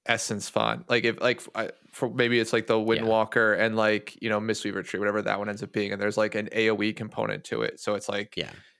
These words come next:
Speaker 1: it becomes an Essence Font centric tree if you're on the Mistweaver side. Just, yeah, it's,
Speaker 2: Yeah.
Speaker 1: uh, I don't know. I, we'll, we'll see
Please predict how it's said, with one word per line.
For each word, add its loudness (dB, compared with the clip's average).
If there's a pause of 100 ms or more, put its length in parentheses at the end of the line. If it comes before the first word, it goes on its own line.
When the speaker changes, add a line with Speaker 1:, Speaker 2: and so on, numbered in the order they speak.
(140)
Speaker 1:
it -4
becomes -2
an -2
Essence 0
Font -2
centric -6
tree -6
if -6
you're 0
on -6
the -8
Mistweaver -6
side. 0
Just, -4
yeah, 2
it's, 0
Speaker 2:
Yeah. 4
Speaker 1:
uh, 4 (720)
I 6
don't 4
know. 6
I, 4
we'll, 4
we'll 4
see 2